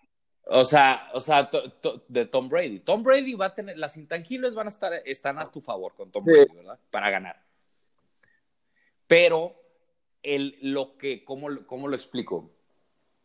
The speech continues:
Speaker 1: La ofensiva no se ve tan a tono como una ofensiva de Chargers, diría yo.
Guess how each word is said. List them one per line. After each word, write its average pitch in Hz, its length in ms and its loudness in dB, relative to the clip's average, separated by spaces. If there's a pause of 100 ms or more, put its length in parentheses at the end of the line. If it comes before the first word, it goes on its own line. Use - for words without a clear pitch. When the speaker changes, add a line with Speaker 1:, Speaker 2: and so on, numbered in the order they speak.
(300)
Speaker 1:
La 139 220 4
ofensiva 156 680 -4
no 151 200 -12
se 147 220 -10
ve 143 180 -8
tan 139 280 -10
a - 160 -16
tono 120 500 -8
como 110 260 -4
una 113 160 -6
ofensiva 107 480 -8
de 101 120 -6
Chargers, 90 480 -6
diría 92 300 -6
yo. 95 260 -8